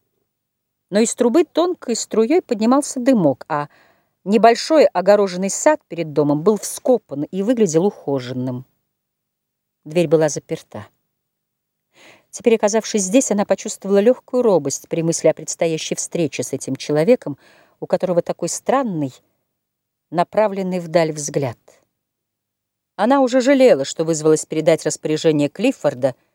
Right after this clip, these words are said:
и с удовольствием повернула бы назад. Подойдя к дому, она тихонько постучала в дверь, но ей никто не ответил. Она опять постучала, все так же негромко. И снова никакого ответа.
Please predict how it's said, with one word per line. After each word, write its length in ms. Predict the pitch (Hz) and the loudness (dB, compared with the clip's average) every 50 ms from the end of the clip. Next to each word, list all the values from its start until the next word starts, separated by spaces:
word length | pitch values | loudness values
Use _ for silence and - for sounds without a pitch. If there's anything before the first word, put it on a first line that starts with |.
| _ _ _ _ | _ _ _ _
и 80 | - 202 | -12 -10
с 120 | - - | -4 0
удовольствием 680 | 285 254 294 294 247 226 196 190 - - - 247 254 233 | 2 4 4 4 4 4 2 0 -2 -2 0 0 0 0
повернула 560 | - 226 196 180 175 156 170 160 147 131 135 | 0 -2 0 2 2 2 2 0 2 2 0
бы 160 | 127 123 151 | 0 0 0
назад. 540 | 143 147 147 139 120 127 113 - _ _ _ _ _ _ _ _ _ _ _ _ _ _ _ _ _ _ _ _ _ _ _ _ _ _ _ _ _ - | 0 0 -2 -2 -4 -8 -10 -10 _ _ _ _ _ _ _ _ _ _ _ _ _ _ _ _ _ _ _ _ _ _ _ _ _ _ _ _ _ -2
Подойдя 380 | 180 170 185 185 - 190 175 | 2 2 2 4 4 4 2
к 120 | 170 151 147 | 2 2 4
дому, 340 | 214 262 277 214 160 135 - _ _ _ _ _ _ _ _ _ _ _ _ _ _ _ _ | 4 4 4 4 0 -4 -6 _ _ _ _ _ _ _ _ _ _ _ _ _ _ _ _
она 200 | - 156 160 160 | 0 2 2 2
тихонько 320 | - - - 165 151 - - | 2 0 -4 -4 -4 -6 -8
постучала 540 | - 131 - 170 156 - 175 147 143 151 | -12 -8 -6 -6 0 2 2 4 4 2
в 40 | 147 | 0
дверь, 280 | 143 156 202 254 262 214 | 2 2 2 2 4 4
но 60 | 170 | 2
ей 240 | 143 135 151 208 247 | 0 2 2 2 4
никто 360 | 254 226 - - - - 180 | 4 2 0 -2 -4 -4 -2
не 120 | 185 208 | 0 0
ответил. 600 | 214 202 - - 120 120 117 - - - 135 139 - _ _ _ _ _ _ _ _ _ _ _ _ _ _ _ _ _ _ _ _ _ | -2 -2 -4 -6 -10 -10 -10 -10 -12 -14 -16 -16 -20 _ _ _ _ _ _ _ _ _ _ _ _ _ _ _ _ _ _ _ _ _
Она 220 | - 190 240 311 359 | 0 2 4 4 4
опять 220 | - - 214 - | 2 0 0 -2
постучала, 640 | _ - - - - 208 - - 196 185 185 180 196 _ _ _ _ _ _ _ _ _ _ _ _ _ _ _ _ _ | _ -8 -12 -8 -8 -8 -2 0 0 0 0 -2 -10 _ _ _ _ _ _ _ _ _ _ _ _ _ _ _ _ _
все 160 | - - 185 | -6 -4 -2
так 180 | - - 147 147 | 0 0 -2 -2
же 80 | 147 160 | -2 -4
негромко. 520 | 185 180 175 143 127 113 110 - - - _ _ _ _ _ _ _ _ _ _ _ _ _ _ _ _ _ _ | -4 -4 -4 -6 -6 -6 -10 -14 -20 -20 _ _ _ _ _ _ _ _ _ _ _ _ _ _ _ _ _ _
И 80 | - 277 | -4 -2
снова 260 | - 359 330 285 240 | 2 4 4 4 4
никакого 440 | 226 190 - 170 165 - 147 139 135 | 2 0 -4 -4 -4 -4 -4 -4 -6
ответа. 380 | 131 - 123 127 117 - _ | -6 -6 -8 -10 -10 -10 _